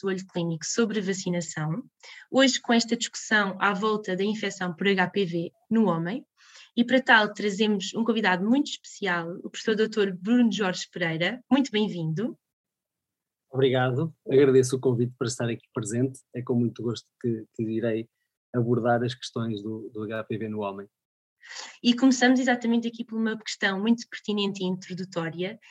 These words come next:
Speaker 1: que é: quais são as principais lesões e manifestações clínicas da infecção por H P V no homem?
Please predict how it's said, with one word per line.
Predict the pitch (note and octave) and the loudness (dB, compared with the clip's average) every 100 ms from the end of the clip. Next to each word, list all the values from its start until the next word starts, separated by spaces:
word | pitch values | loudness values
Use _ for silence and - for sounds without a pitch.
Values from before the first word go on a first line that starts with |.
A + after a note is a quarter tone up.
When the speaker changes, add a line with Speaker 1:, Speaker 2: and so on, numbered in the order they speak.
| _ | _
Speaker 1:
que | A#3+ | 0
é: | G3+ | 0
quais | G#3 F4+ E4 - | 4 4 4 0
são | C#4 C#4+ - | 0 -2 -4
as | A#3 | -4
principais | - B3+ B3+ B3 E3+ E3+ | 2 0 2 -4 -4 -6
lesões | G#3 F#3+ G#3+ B3 B3 - | -10 -6 -4 -2 -4 -2
e | B3 | 4
manifestações | A#3+ A#3 A#3 - - E3+ E3+ | 6 4 2 -6 -8 -6 -6
clínicas | - - G#3+ A3+ A#3 F#4 - - - - | -8 -2 0 0 -2 -6 -10 -12 -18 -14
da | G3+ C4+ | 4 6
infecção | B3+ G#3 G3 G3+ G3+ | 6 2 -2 -4 0
por | A3+ | 2
H | A#3 A#3+ | 2 2
P | B3+ | 0
V | A#3+ C4 | 0 2
no | C4 | 2
homem? | G3+ G3 | -2 -6